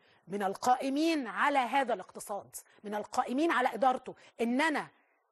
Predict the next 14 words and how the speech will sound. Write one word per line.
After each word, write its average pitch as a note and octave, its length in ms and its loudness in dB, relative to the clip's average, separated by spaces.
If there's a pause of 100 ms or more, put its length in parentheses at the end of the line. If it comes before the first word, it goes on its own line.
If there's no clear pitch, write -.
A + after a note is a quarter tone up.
عندي B3 420 -4 (100)
أزمة F4 320 0 (260)
ولكن C#4+ 540 0
أنا A#3+ 140 -4
شايف E4 380 2
الحل، G3 360 -6 (680)
إن B3+ 180 0
أنا D#4+ 160 2
عندي B3 420 0
مشكلة F4 440 2 (280)
ولكن D4+ 380 0
أنا C4 140 -4
شايف D#4+ 260 0
الحل. A#3+ 260 -4